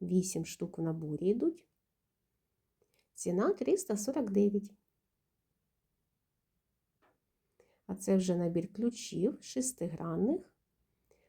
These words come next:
Дев'ять штук в наборі, сто дев'ять гривень. Далі йде набір головок торцевих з тріскачкою.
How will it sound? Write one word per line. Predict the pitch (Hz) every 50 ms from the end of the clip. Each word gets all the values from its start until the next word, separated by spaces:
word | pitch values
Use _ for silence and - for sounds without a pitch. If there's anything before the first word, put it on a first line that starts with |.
| _ _
Дев'ять | - - 175 180 175 170 160 160 -
штук | - - - - 160 156 - -
в | 156
наборі, | 156 151 147 151 147 156 190 247 311 381 381 370 - _
сто | - - - - - 240 339
дев'ять | 349 233 190 180 214 240 262 254 254 - 190
гривень. | - 180 180 175 175 175 185 185 - _ _ _ _ _ _ _ _ _ _ _ _ _ _ _ _ _ _ _ _ _ _ _ _ _ _ _ _ _ _ _ _ _ _ _ _ _ _ _ _ _ _ _ _ _ _ _ _ _ _ _ _ _ _ _ _ _ _ _ _ _ _ _ _ _ _ _ -
Далі | 185 170 170 165 165 165 165 165 160
йде | 160 156 156 160 156 160 165 156 - _ _ _ _ _ _ - _ _ _ -
набір | 180 175 165 170 175 170 165 156
головок | 156 185 220 226 196 156 147 147 147 156 180 247 285 - - - _ _
торцевих | - 262 254 262 - - 240 240 240 240 247 240
з | -
тріскачкою. | - - 440 415 - - - 233 233 233 240 - - - 240 226 226 233 220 220